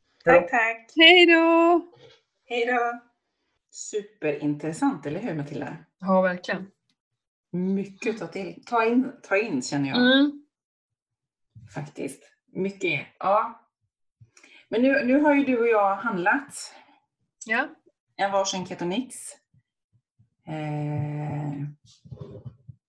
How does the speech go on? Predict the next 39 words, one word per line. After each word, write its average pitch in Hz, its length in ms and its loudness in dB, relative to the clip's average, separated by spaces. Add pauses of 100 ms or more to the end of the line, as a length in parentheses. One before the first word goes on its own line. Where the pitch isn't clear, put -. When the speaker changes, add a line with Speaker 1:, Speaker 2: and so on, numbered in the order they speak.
(220)
Speaker 2:
ska - 260 -4
vi, 226 360 0
ska - 180 -4
vi 254 260 2 (220)
recappa 269 720 0
lite 226 180 -8
vad 208 180 -2
vi 302 160 2
tycker, - 320 -8
Speaker 3:
Jag - 100 2
trodde 311 60 8
Speaker 2:
eller 302 100 8
Speaker 3:
du 294 40 6
Speaker 2:
vad? - 40 4
Speaker 3:
skulle 247 240 0
säga, 170 120 -2 (140)
"Ska - 220 2
vi 311 160 6
blåsa 330 520 4
en 254 80 6
gång?" 185 240 4
<laughs> - 60 8 (1500)
Speaker 2:
Ja, - 100 4
jag 262 160 4
sitter 370 300 2 (120)
här 403 180 6
och 381 60 6
har 370 140 4
min 311 140 6
Speaker 3:
Ja, 349 60 8
ja, 427 240 12 (380)
ja, 571 60 12 (120)
för 494 80 0 (100)
jag 403 80 8 (240)
förstod 508 360 6 (100)
att 494 80 -4
du 330 120 -4
satt 453 320 6 (120)
med 381 100 6